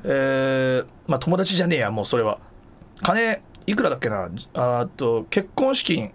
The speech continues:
結婚式ってやっぱ四百万ぐらい場合によっては必要なんですよ。まあ、安く済むんだったら二百万ちょっとぐらいでできたりするんだけど。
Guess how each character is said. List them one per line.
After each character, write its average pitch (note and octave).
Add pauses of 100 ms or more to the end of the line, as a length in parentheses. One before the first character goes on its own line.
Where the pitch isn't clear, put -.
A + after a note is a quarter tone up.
結 G#3+
婚 D4+
式 D#3+
っ C3
て C3+
や -
っ -
ぱ B2+
四 F#3
百 G#3
万 G#3+
ぐ G3+
ら C#3+
い -
場 D3
合 D#3+
に D#3+
よ D#3
っ -
て C3
は A#2
必 -
要 C3+
な A#2
ん -
で -
す -
よ。 G2
ま F3
あ、 F#3
安 C4
く F#3+
済 F3+
む D3
ん C3
だ -
っ C3
た B2
ら B2
二 C#3
百 D3+ (320)
万 D3
ち C3
ょ D#3
っ D#3+
と -
ぐ D3+
ら A#2+
い A2+
で A2
で B2+
き -
た A2+
り A2
す -
る G#2+
ん G#2+
だ G2+
け G2
ど。 F#2+